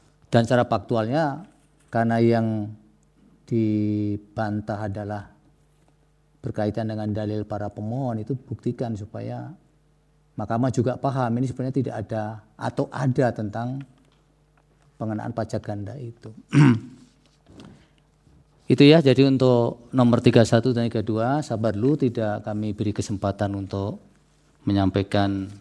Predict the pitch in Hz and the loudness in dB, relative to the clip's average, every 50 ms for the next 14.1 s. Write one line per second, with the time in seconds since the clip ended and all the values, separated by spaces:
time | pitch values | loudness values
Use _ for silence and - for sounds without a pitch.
0 | - _ - 123 110 101 104 107 104 104 98 95 92 - 101 98 98 92 98 98 | -20 _ -10 -6 -6 -4 -2 -2 -2 -2 -2 -4 -4 -4 -2 -2 -2 -2 -2 -4
1 | 98 95 98 - 110 - - 127 - 123 123 120 117 - 113 107 104 - 110 110 | -6 -8 -8 -8 -6 -2 0 2 2 2 0 0 -2 0 0 0 0 0 -2 -2
2 | 104 104 101 104 107 117 139 180 196 - - - _ _ _ _ _ _ _ _ | -2 -2 -2 -4 -4 -2 -4 -4 -6 -8 -12 -20 _ _ _ _ _ _ _ _
3 | _ _ _ _ _ _ _ _ _ _ _ _ - 101 95 101 - - - 101 | _ _ _ _ _ _ _ _ _ _ _ _ -8 -6 -6 -6 -6 -6 -4 -4
4 | 98 95 92 92 92 - - _ _ _ _ _ _ _ _ _ _ _ _ _ | -2 -4 -4 -8 -10 -16 -20 _ _ _ _ _ _ _ _ _ _ _ _ _
5 | _ _ _ _ _ _ - 123 117 110 120 123 127 139 147 160 165 160 - - | _ _ _ _ _ _ -8 -8 -4 0 2 4 4 4 4 2 0 -2 -4 -8
6 | - - - - - _ _ - 123 123 - 151 151 135 127 120 131 139 147 147 | -12 -18 -20 -20 -20 _ _ -10 -8 -4 -2 0 2 2 0 0 0 0 0 0
7 | 139 131 135 127 123 120 120 120 117 117 120 117 113 113 110 120 156 160 - - | 0 -2 -4 -4 -4 -2 -2 0 0 0 0 0 -2 -4 -6 -8 -10 -14 -18 -20
8 | _ _ _ _ _ _ _ _ _ _ _ _ _ _ _ _ _ _ _ _ | _ _ _ _ _ _ _ _ _ _ _ _ _ _ _ _ _ _ _ _
9 | _ _ _ _ _ _ - - - 123 117 113 107 113 139 143 - 139 123 117 | _ _ _ _ _ _ -14 -6 0 2 2 2 4 4 2 2 2 0 0 0
10 | 110 101 - 107 - 113 107 104 98 113 104 - - 113 107 - 110 107 101 98 | 0 -2 -4 -6 -4 -2 -2 -2 -2 -4 -8 -6 -6 -6 -4 -2 -2 -2 0 -2
11 | 92 92 104 104 113 123 147 165 160 - 135 117 - 120 113 - 113 104 101 - | -4 -4 -4 -4 -2 -2 -2 -2 -4 -2 -4 -2 -2 -2 -2 -2 -2 -2 -2 -2
12 | 127 123 - 117 110 107 113 - 113 107 107 107 110 104 - - - _ _ _ | -4 -2 0 0 0 0 0 0 0 0 0 0 0 -2 -4 -8 -20 _ _ _
13 | - 113 - - 117 110 107 107 107 107 110 - 139 131 123 113 120 117 113 117 | -10 -8 -4 0 0 0 2 2 0 0 2 2 4 4 4 4 0 -2 -2 -4
14 | 123 | -4